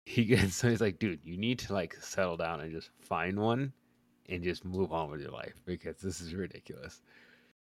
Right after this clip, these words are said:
At first, I thought it was, when they first brought this, like, little piece up, I thought that Dalinar was just being, like, you know,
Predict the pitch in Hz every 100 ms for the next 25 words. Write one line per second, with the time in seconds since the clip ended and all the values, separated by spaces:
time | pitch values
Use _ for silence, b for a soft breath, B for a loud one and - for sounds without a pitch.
0 | _ _ _ 117 - 180 - 131 127 120
1 | 117 107 98 - 113 117 110 95 107 101
2 | 139 170 131 90 85 85 - 80 73 -
3 | - 98 90 82 - 98 - - 90 82
4 | - _ _ _ _ _ _ _ _ -
5 | 107 117 113 92 82 90 95 90 87 87
6 | 87 - 87 87 87 73 - 98 82 76
7 | 73